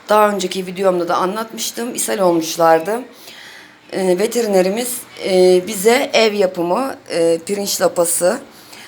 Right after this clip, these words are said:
e, ve haşlanmış ciğer ya da haşlanmış tavuk göğsünü robottan geçirip yedirmemizi tavsiye etti. Ve, e, çok severek yiyorlar.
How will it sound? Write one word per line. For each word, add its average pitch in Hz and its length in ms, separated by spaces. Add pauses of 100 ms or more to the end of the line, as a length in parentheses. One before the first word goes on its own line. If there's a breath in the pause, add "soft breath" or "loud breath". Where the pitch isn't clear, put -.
(160 loud breath)
e, 170 400
ve 196 220
haşlanmış 196 720
ciğer 202 340
ya 202 220
da 254 160
haşlanmış 214 520
tavuk 202 360
göğsünü 170 460
robottan 175 520
geçirip 208 380
yedirmemizi 165 600
tavsiye 185 480
etti. 233 400 (640 loud breath)
Ve, 247 320 (720)
e, 175 340
çok 277 320
severek 208 640 (260)
yiyorlar. 214 560